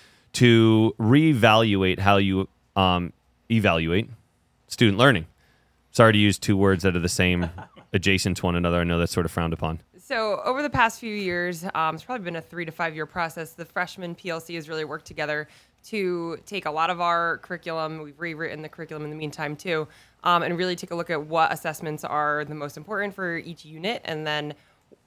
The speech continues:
Speaker 2: ma-, really matching what standards are the most essential in that unit, and then helping our students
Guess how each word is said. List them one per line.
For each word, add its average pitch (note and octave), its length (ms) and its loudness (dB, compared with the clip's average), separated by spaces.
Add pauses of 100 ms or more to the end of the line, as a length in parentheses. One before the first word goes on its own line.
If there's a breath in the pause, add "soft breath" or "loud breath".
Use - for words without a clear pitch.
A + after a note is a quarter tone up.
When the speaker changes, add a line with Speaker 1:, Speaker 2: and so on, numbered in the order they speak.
(120)
Speaker 2:
ma-, E3+ 220 -6
really G3 220 0
matching E3+ 460 0
what D#3 160 -4
standards D#3 720 -2 (120)
are D3+ 520 0
the D#3 80 -8
most D3+ 260 -10
essential G#3+ 400 -6
in F3+ 180 -4
that E3+ 180 -2
unit, D#3+ 400 -2
and D#3 180 -4
then D#3 220 -2
helping E3 340 -6
our D#3 80 -4
students D#3 440 -12